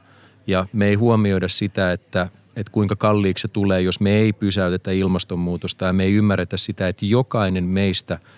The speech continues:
lisää koko ajan hiilidioksidin määrää ilmakehässä. Ja se, mikä mun mielestä tässä tulisi muuttaa, on se ajattelutapa, että lähtökohta on se, että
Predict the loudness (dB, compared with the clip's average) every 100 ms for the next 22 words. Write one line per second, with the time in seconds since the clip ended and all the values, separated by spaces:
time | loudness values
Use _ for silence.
0 | -20 _ -2 2 0 0 -4 -2 -2 0
1 | -2 -2 -6 -4 -4 -2 -2 -2 -4 -6
2 | -12 -14 -14 -20 -20 -12 0 2 4 2
3 | 2 2 0 -2 0 0 2 0 0 -2
4 | -2 -2 -2 -2 0 0 -2 -6 -4 -4
5 | -2 -2 0 -4 -4 -6 -6 -4 -2 0
6 | 0 -2